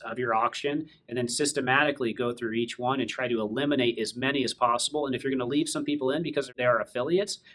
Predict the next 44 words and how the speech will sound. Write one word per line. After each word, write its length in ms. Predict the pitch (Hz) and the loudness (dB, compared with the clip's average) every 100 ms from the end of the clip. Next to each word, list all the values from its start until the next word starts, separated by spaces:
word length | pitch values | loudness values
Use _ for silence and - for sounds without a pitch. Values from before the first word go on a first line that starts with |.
| _ | _
for 140 | 160 | 2
you 160 | 175 208 | 4 6
or 80 | 143 | 2
they 80 | 110 | 0
send 260 | - 131 | -2 -2
you 80 | 127 | -2
business, 460 | 120 127 160 170 - - _ | -2 -4 -2 -2 -4 -14 _
make 240 | - 139 139 | -2 0 2
sure 580 | - 180 185 160 147 - _ | 2 4 6 6 6 -2 _
that 320 | - 123 127 - _ _ | 2 4 4 0 _ _
the 60 | 117 | -6
cost 320 | - 139 131 | 2 2 2
benefit 320 | 135 123 123 | 0 0 -2
analysis 520 | 107 120 120 110 101 - | 0 2 2 0 -4 -4
checks 280 | 104 92 | -6 -8
out. 220 | - - - _ | -10 -12 -16 _
Bottom 260 | - 160 175 | 6 6 6
line, 420 | 175 185 226 226 - | 4 4 2 -4 -4
definitely 480 | - 151 180 180 180 | 4 4 6 4 4
run 220 | 156 156 | 4 4
the 140 | 160 143 | 4 4
ads 240 | 135 139 | 2 2
in 80 | 139 | -4
the 40 | |
branded 340 | 123 120 117 110 | -2 0 0 -4
search. 460 | - 135 165 - - _ | -2 -2 -4 -10 -14 _
Don't 180 | 139 170 | 2 4
let 160 | 170 | 4
anybody 360 | 147 165 170 160 | 4 4 2 0
use 200 | 147 143 | 0 0
your 120 | 151 | 2
brand 240 | 131 123 | 2 2
name. 260 | 110 107 180 - _ | 0 -4 -6 -16 _
Watch 320 | 107 143 175 | 2 4 6
out 180 | 180 170 | 4 2
for 120 | 170 | 2
affiliates 500 | 139 - 156 127 117 | 0 2 2 2 2
and 80 | 120 | -2
make 160 | 123 131 | -2 -2
sure 120 | 147 | -2
that 140 | 131 | -2
it's 160 | 113 - | -2 -6
worth 240 | 123 127 | -4 -4
it. 180 | 95 104 | -4 -12